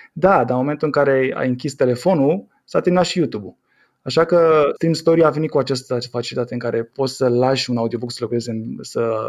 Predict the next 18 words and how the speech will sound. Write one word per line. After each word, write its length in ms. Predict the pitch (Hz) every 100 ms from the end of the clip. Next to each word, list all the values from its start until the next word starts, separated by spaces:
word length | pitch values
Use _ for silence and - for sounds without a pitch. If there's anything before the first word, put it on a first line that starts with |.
| 67 -
ruleze 340 | 117 120 117 117
în 80 |
background. 400 | 117 113 - - _ _ _ _ -
Ești 320 | 117 110 -
într-un 220 | 117 117
parc 260 | 117 123 123
sau 160 | -
ești, 300 | 104 - -
uh, 100 | 120 117 - 60 -
nu 200 | - -
știu, 180 | - -
gătești 320 | 107 - 117
sau 100 | -
faci 180 | - -
altceva, 400 | 113 - - 123
pornești 420 | 135 123 123 117
un 60 | 123
audiobook, 500 | 117 113 120 143